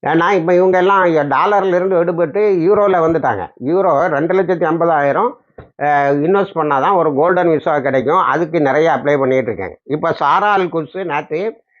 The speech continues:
அல் சுஜையாவுல ஒரு பெரிய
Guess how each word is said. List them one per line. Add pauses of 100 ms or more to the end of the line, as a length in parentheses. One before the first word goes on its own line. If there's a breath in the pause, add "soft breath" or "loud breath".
(800)
அல்
சுஜையாவுல
ஒரு
பெரிய